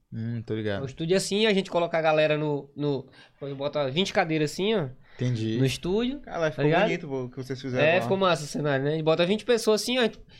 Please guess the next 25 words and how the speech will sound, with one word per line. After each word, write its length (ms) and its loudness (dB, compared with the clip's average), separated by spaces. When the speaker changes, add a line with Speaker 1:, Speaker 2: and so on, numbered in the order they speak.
Speaker 2:
a 40 0
gente 120 -4
chama 240 2
mesmo 180 4
os 120 0
caras, 180 4
eu 80 4
chamo 140 2
no 40 4
WhatsApp. 480 2
Eu, 80 -4
"Pô, 240 2
hoje 180 4
é 40 4
dia 100 0
de 60 -2
gravação, 560 2
quem 140 -4
quer 120 -2
colar?" 540 2
Aí 120 4
a 20 4
galera 220 4
responde 460 -2
meu, 140 0